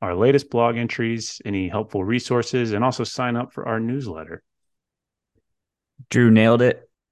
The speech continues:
Speaker 2: Just to underline a couple of things, the podcast entries have in-depth show notes on the website. So if you missed anything or you want to read any of the research we talk about, it is all there. You can,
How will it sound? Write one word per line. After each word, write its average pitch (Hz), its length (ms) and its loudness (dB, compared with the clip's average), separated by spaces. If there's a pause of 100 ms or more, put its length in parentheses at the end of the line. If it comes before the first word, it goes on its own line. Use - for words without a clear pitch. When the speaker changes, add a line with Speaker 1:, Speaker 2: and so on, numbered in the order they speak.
(160)
Speaker 2:
Just 107 120 -6
to 107 100 -4
underline 117 320 0
a 107 60 -6
couple 117 240 -6
of 107 80 -10
things, 165 600 -6
the 101 140 0
podcast 131 560 0
entries 127 640 -6 (120)
have 104 540 0
in-depth 117 480 0
show 120 220 -2
notes 139 280 -4
on 113 120 -6
the 107 60 -6
website. 120 380 -6
So - 120 -8
if 95 100 -8
you 95 80 -4
missed 101 180 -6
anything 110 360 -4
or 107 40 -4
you 95 120 -6
want 92 120 -6
to 90 60 -10
read 98 220 -4
any 98 160 -2
of - 20 -6
the 87 80 -6
research 104 400 -4
we 82 80 -10
talk 107 260 -2
about, 135 260 0 (100)
it 90 140 -4
is 82 180 -8 (100)
all 92 380 0
there. 98 520 -2 (520)
You - 60 -20
can, 87 420 -2